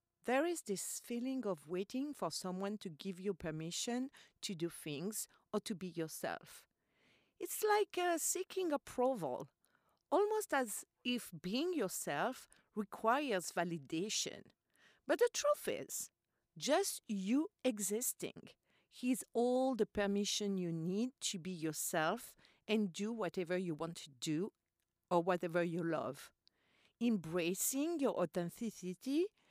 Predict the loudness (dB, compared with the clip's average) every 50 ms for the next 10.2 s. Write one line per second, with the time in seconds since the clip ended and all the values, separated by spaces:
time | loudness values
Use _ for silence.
0 | _ _ _ _ 0 0 2 2 4 2 2 2 2 2 2 0 0 0 2 2
1 | 4 4 4 2 2 2 2 2 2 2 2 -2 _ _ 0 0 0 0 -2 -6
2 | -6 -6 -8 -8 _ 0 2 4 4 4 2 0 -2 -2 -4 -8 _ _ _ _
3 | _ _ _ _ _ _ _ 2 4 4 2 -2 0 2 2 2 4 4 4 4
4 | 2 2 4 4 4 2 2 0 -2 0 2 2 0 0 0 0 0 2 2 0
5 | 0 -2 -2 0 0 0 0 -2 -4 -8 -16 -20 _ _ _ _ -20 -20 -20 _
6 | _ 2 2 2 2 0 0 0 -2 -4 -4 -4 -2 -2 0 0 -2 -4 -10 -6
7 | -2 -2 0 0 0 0 0 0 -2 -4 -8 _ _ -10 -6 -2 -2 -2 -2 -4
8 | _ _ _ _ _ _ _ _ _ _ _ _ _ _ _ _ _ _ -20 -20
9 | _ -8 0 4 6 8 8 8 6 4 2 0 0 0 0 2 6 6 8 8
10 | 6 4 -2 -12